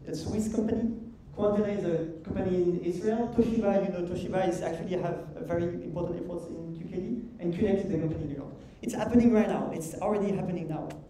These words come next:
It's an industry, and people sell this kind of quantum communication device to some clients, banks or governments that want to protect data. So what is the issue? The issue is optical fiber have absorption.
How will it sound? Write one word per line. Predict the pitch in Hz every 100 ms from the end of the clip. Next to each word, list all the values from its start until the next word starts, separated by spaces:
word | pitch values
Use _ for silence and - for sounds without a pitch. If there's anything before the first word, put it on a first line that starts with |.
| - -
It's | - 175
an | 208
industry, | 202 240 240 - 151 - - -
and | 170 170 - -
people | 226 208 208 208
sell | 202 208 208 202 - - -
this | 180
kind | 190 170
of | 165
quantum | 175 170 165
communication | 170 160 165 165
device | 156 147 143
to | - 147
some | 156 143
clients, | - 156 139 123 - - - -
banks | 151 175 170 165 160 -
or | - 139 143
governments | 160 165 160 139 139 - - -
that | 147
want | 151
to | -
protect | 147 151 147 147
data. | 139 - - - - - - - - - - - - -
So | 175
what | 175 240
is | 247 247
the | 160 165
issue? | 165 135 127 - 123 - - - - - -
The | 208 247
issue | 269 269
is | 254 - -
optical | 196 - 240
fiber | - 190 180 160 156 160
have | 160 160 156 - -
absorption. | 175 - 185 - - -